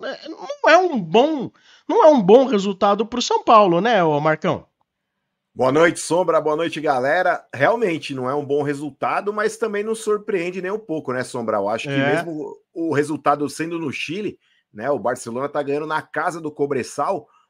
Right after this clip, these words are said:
Speaker 2: mas, cara, eu acho que quem perder pontos aí, mesmo jogando lá, né, eu acho que vai ser o fiel da balança aí pra uma questão de classificação.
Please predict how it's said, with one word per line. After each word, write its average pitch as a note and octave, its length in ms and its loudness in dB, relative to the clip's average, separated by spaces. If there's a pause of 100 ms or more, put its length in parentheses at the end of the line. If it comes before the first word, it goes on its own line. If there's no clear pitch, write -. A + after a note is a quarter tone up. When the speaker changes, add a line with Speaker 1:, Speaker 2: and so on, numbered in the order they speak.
(120)
Speaker 2:
mas, A2+ 600 -4
cara, C3 380 -6
eu G#2 160 -6
acho B2 140 -6
que D#3+ 80 -8
quem E3 100 -8
perder E3 720 -2
pontos C#3+ 420 -4
aí, C3+ 200 0
mesmo E3 340 -2
jogando D#3 400 -4
lá, C#3 300 0 (360)
né, A2 200 -6
eu A#2 100 0
acho A#2 200 -4
que B2+ 100 -12
vai B2+ 180 -2
ser D#3 200 -10
o D#3 60 -8
fiel D#3 300 -4
da E3+ 120 -2
balança E3 480 -2
aí D3+ 80 0
pra D3+ 340 -2
uma D3+ 100 -2
questão D#3 240 -12
de D#3 80 -8
classificação. D3+ 760 -8